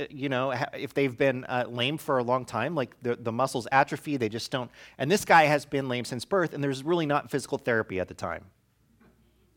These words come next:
Okay? So here's what happens. Peter, re-, uh, and I wonder what this guy was thinking. Peter reaches down to pull him up, and from the time he gets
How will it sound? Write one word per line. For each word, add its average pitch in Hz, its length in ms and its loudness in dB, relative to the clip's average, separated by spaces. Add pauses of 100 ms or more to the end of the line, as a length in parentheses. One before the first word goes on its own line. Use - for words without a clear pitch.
(440)
Okay? 127 380 0 (1200)
So 156 160 0
here's 254 340 6
what 233 140 6
happens. - 680 4 (1600)
Peter, 254 360 4
re-, 196 300 0
uh, 139 180 0
and 196 140 8
I 233 60 8
wonder 302 260 10
what 247 140 6
this 214 180 0
guy 170 340 8
was 135 140 -4
thinking. 180 380 0 (240)
Peter 262 260 6
reaches 190 360 0
down 175 540 6 (220)
to 175 100 2
pull 220 360 6
him 165 120 6
up, 202 300 6 (960)
and 156 160 2
from 170 160 2
the 165 60 0
time 240 400 4
he 233 180 2
gets - 600 2